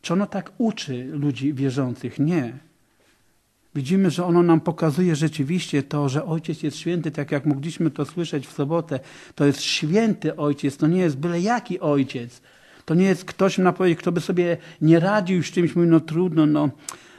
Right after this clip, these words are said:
no nie mogę po prostu, no bo mnie sumienie gdzieś tam bardzo dręczyło, gdybym miał tak z swoim dzieckiem postąpić.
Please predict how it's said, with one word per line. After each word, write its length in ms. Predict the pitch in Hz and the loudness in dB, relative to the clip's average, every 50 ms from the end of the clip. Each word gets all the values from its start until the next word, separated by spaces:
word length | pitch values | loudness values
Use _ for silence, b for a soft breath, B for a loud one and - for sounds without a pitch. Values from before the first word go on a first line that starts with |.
| B | B
no 100 | - 165 | 8 8
nie 140 | 175 180 180 | 10 10 8
mogę 380 | 180 185 190 196 196 156 175 147 | 8 8 6 6 6 4 2 2
po 140 | - 170 | 2 0
prostu, 380 | - - 170 180 175 165 - 175 | 0 2 2 2 2 2 2 2
no 140 | 165 165 156 | 4 4 4
bo 120 | 147 165 | 4 2
mnie 340 | 165 165 165 170 175 170 160 | 2 4 4 4 4 4 2
sumienie 540 | - - 170 165 170 185 196 196 185 175 156 | 2 2 2 2 2 2 2 2 2 2 2
gdzieś 240 | 139 156 175 160 - | 0 -2 -2 -2 0
tam 180 | - 165 151 | 0 0 0
bardzo 400 | 147 147 151 170 180 160 160 170 | 0 2 2 2 2 4 2 0
dręczyło, 500 | 156 151 160 156 151 151 - 180 185 185 | 2 4 4 4 4 4 2 2 2 2
gdybym 260 | 165 143 160 165 165 | 2 2 2 4 4
miał 180 | 160 170 170 165 | 4 4 2 2
tak 200 | 170 170 151 131 | 0 -2 -2 -2
z 20 | |
swoim 320 | 127 135 170 180 170 156 139 | -4 -4 -2 0 0 0 0
dzieckiem 360 | 175 185 180 180 - 165 151 | 0 -2 -2 -2 -2 -2 -2
postąpić. 760 | - 165 160 - - 185 185 185 180 - 156 135 135 - - | -2 -4 -6 -4 -4 -2 -2 -2 -2 -2 -4 -6 -6 -10 -14